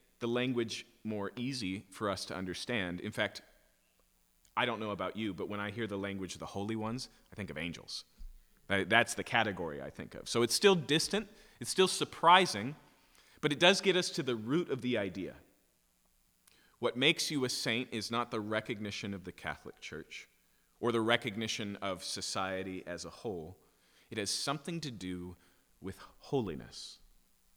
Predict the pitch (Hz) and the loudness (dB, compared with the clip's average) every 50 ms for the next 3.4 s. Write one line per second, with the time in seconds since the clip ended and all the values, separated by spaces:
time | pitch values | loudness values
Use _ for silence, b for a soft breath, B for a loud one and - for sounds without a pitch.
0 | _ _ _ _ b b b b b b b b b b 107 110 117 - - 175 | _ _ _ _ b b b b b b b b b b -2 -2 0 0 2 2
1 | 190 - - 135 110 - 104 101 98 - - 143 143 147 151 135 120 110 104 - | 2 4 2 0 0 0 0 -2 -2 0 2 2 4 6 6 6 4 4 2 0
2 | - 101 92 92 87 87 95 113 131 - - - 143 143 - - - 135 131 139 | -2 -2 -2 0 0 2 4 4 4 2 2 4 4 4 4 4 4 4 6 6
3 | 127 127 - - 131 131 143 175 | 4 2 2 2 2 2 2 0